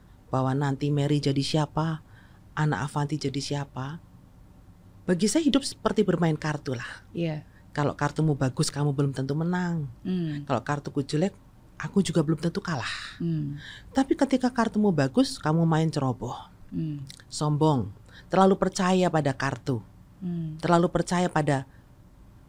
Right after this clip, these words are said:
Speaker 1: semua apa yang kamu sudah raih gitu ya.
Speaker 2: Hmm.
Speaker 1: Tapi kamu jangan lupa bahwa ada orang yang dengan kartu jelek seperti saya.
Speaker 2: Hmm.
Speaker 1: Lulusan cuman S M P.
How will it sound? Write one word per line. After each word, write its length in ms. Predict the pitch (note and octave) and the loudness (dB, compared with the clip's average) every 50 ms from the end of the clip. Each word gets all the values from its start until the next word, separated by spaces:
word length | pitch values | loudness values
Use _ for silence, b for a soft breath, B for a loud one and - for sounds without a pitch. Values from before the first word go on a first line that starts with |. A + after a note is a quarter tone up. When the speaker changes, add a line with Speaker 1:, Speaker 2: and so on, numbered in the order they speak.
| - - - - - | -20 -20 -20 -16 -10
Speaker 1:
semua 500 | - - - F#3+ F#3+ F#3 F#3 F3 G#2+ E3+ | -2 2 4 6 6 6 6 4 2 0
apa 160 | E3+ - F3 | 0 0 0
yang 80 | E3+ D#3+ | 0 0
kamu 260 | E3+ D#3+ D#3+ D#3 D#3 | 0 0 2 2 0
sudah 380 | D#3+ - F3 D#3 D#3+ D3 C3 D3+ | 0 0 0 0 0 0 0 -2
raih 300 | D3 D3+ D#3+ E3 D3 C3 | -2 -2 -2 -2 -2 -4
gitu 240 | B2 A#2+ - - - | -4 -6 -4 -2 -2
ya. 80 | - | 0
Speaker 2:
Hmm. 100 | F#3+ F#3 | 0 0
Speaker 1:
Tapi 220 | F#3 F3 E3+ E3+ E3+ | 0 0 0 0 0
kamu 240 | F#3 F3+ F3+ G3+ | 0 0 2 2
jangan 460 | G3 F#3 D#3 C#3 C3+ C3 C3+ C3+ C3+ - - - | 0 0 0 -2 0 -2 -2 -4 -6 -10 -12 -6
lupa 320 | D3+ - E3+ - - C3 | -4 -4 -4 -2 -2 -2
bahwa 320 | B2 B2 A#2+ A#2 B2 A#2+ A#2 B B B B B B B | -2 0 0 0 0 0 -2 B B B B B B B
ada 320 | - - E3+ D#3 D#3+ C#3 G2+ | -2 -2 0 2 2 2 2
orang 320 | C3 C#3 C#3 C#3 D#3 F3 | 2 0 0 0 0 0
yang 160 | G3+ F#3 E3 D#3 | 0 2 2 0
dengan 300 | D3 C#3+ C#3 C#3 C3+ C3+ | 0 0 0 0 0 0
kartu 320 | - - D3 C#3+ - - | -2 -2 -2 0 0 0
jelek 320 | D#3 - - C3 C#3+ - - | 0 0 0 0 0 -2 -2
seperti 320 | C#3+ - - C3 B2+ B2+ | -4 -6 -6 -6 -6 -6
saya. 380 | B2 A#2+ A#2 A2+ A2 A2 G#2+ - - | -4 -4 -4 -4 -4 -4 -6 -10 -8
Speaker 2:
Hmm. 260 | - F#3+ F3+ F3+ F3+ | -8 -6 -6 -6 0
Speaker 1:
Lulusan 420 | F3 G3+ A#3 A3+ A3+ A3+ B3+ C4 B3 | 4 8 8 10 10 10 8 8 6
cuman 220 | A#3+ A#3 A3+ G3+ | 6 6 4 4
S 160 | - G3+ - | 2 0 0
M 160 | - G3 F#3 F3+ | 2 2 2 2
P. 320 | - - D#3+ C3+ A#2+ A2+ | 0 0 -2 -2 -2 -6